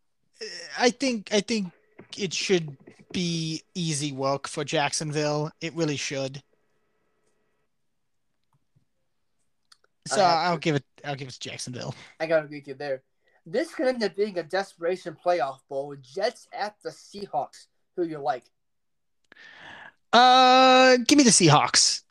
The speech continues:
Speaker 2: Really?
Speaker 1: Yeah. Uh, I mean,
Speaker 2: Mike White
Speaker 1: uh,
Speaker 2: should be back.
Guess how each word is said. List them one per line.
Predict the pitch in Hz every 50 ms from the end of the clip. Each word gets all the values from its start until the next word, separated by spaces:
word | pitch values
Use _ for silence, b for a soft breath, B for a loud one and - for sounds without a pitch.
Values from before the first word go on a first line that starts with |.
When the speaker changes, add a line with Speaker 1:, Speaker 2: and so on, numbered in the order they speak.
| _ _ _ _ _
Speaker 2:
Really? | - 185 240 370 359 - - _ _ _ _ _ _ _ _ _ _ _ _ _ -
Speaker 1:
Yeah. | 220 233 233 214 165 - _ _ _ -
Uh, | - 220 214 214 196 180 165 127 127
I | 165 220
mean, | 214 208 196 185 175 165 147 - - _ _ b b b b b b _ _ _ _ _ _ _ _ _ _ _ _ _ _ _ _ _ _ _ _ _ _ _ -
Speaker 2:
Mike | 175 185 196 196
White | 156 - 190 214 202
Speaker 1:
uh, | 202 175 151
Speaker 2:
should | 180 156 147
be | 165 143
back. | 139 156 147 127 -